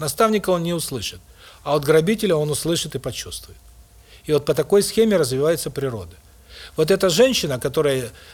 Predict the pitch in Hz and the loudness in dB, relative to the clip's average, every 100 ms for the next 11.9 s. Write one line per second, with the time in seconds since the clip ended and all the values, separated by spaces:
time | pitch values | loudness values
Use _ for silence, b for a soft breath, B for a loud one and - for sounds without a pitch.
0 | B 139 135 165 151 156 175 156 151 151 | B -4 2 2 2 2 2 2 4 2
1 | 131 - 139 131 160 170 151 160 165 170 | 2 -2 -4 -4 -2 0 0 0 2 2
2 | 170 143 123 151 143 147 139 151 139 143 | 0 0 0 0 0 -2 -2 0 0 -2
3 | 107 - - B B B - 147 139 208 | -6 -8 -20 B B B -8 -6 0 2
4 | 233 214 190 165 185 156 170 156 151 135 | 2 2 0 2 2 4 2 0 0 0
5 | 156 180 240 131 98 - 135 151 131 - | 0 2 2 0 -10 -10 -4 -2 -2 -4
6 | - - - - _ b b 147 180 190 | -10 -14 -16 -20 _ b b 0 2 2
7 | 170 190 190 160 170 160 170 233 - 156 | 2 2 2 2 2 4 4 2 2 0
8 | 156 156 156 160 147 131 139 120 98 - | 2 2 2 2 2 0 -2 -4 -6 -14
9 | B B B - 147 175 233 202 127 95 | B B B -4 0 2 2 2 0 -2
10 | - - - - - - - - - - | -16 -20 -20 -20 -20 -20 -20 -20 -6 0
11 | 156 196 214 190 196 165 131 123 104 | 4 4 4 4 4 2 0 -4 -6